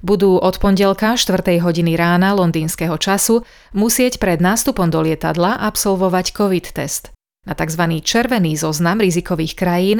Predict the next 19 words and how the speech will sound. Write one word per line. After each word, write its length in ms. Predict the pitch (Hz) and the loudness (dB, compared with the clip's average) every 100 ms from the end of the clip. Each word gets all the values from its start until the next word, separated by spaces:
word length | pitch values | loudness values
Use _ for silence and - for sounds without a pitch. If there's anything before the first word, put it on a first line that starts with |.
| - | -2
pridala 480 | - 170 180 196 220 | -2 2 2 2 2
zároveň 480 | 202 196 196 202 | 2 2 2 2
Nigériu, 640 | 196 202 220 202 175 165 135 _ _ - | 2 0 0 2 0 -2 -4 _ _ -6
čo 160 | - 214 | -2 2
znamená, 400 | 214 214 214 202 | 2 4 2 2
že 160 | 170 | 2
príchody 480 | - 240 - 233 165 | 2 0 0 0 2
odtiaľ 480 | 156 - 170 170 226 | 0 0 0 0 2
budú 240 | 214 185 | 2 2
do 80 | 175 | 4
Anglicka 560 | 196 202 190 185 - 208 | 2 2 0 0 -2 0
povolené 480 | 196 190 190 185 | 0 2 2 2
iba 320 | 170 214 190 170 | 0 0 0 2
obyvateľom 720 | 185 180 175 196 180 185 202 | 2 0 0 0 2 2 0
alebo 480 | 170 175 175 185 185 | 0 0 0 2 2
ľuďom 400 | 170 165 170 175 | 2 0 -2 -2
s 80 | |
trvalým 400 | 185 175 170 170 | -2 0 0 0
pobytom, 480 | 175 202 196 - 165 | 2 2 0 0 -2